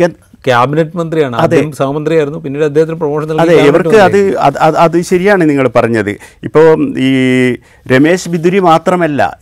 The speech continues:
Speaker 1: ഇങ്ങനെയുള്ള ആൾക്കാരൊക്കെ അംഗീകരിക്കപ്പെടുകയും അവർക്ക് കൂടുതൽ സ്ഥാനമാനങ്ങൾ കിട്ടുകയും ചെയ്യുന്ന ഒരു ഇന്ത്യയാണ് നമ്മൾ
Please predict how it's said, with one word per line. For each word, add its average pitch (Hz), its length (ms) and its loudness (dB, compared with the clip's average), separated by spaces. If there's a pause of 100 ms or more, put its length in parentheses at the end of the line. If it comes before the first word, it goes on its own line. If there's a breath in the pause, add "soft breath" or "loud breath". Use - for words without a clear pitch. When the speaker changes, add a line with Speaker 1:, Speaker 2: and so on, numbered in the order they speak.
Speaker 1:
ഇങ്ങനെയുള്ള 156 420 -2
ആൾക്കാരൊക്കെ 156 800 2
അംഗീകരിക്കപ്പെടുകയും 160 880 4
അവർക്ക് 143 280 0
കൂടുതൽ 170 500 2 (280 soft breath)
സ്ഥാനമാനങ്ങൾ 190 840 2
കിട്ടുകയും 156 400 0
ചെയ്യുന്ന 143 260 0
ഒരു 135 120 2
ഇന്ത്യയാണ് 131 440 2
നമ്മൾ 117 320 0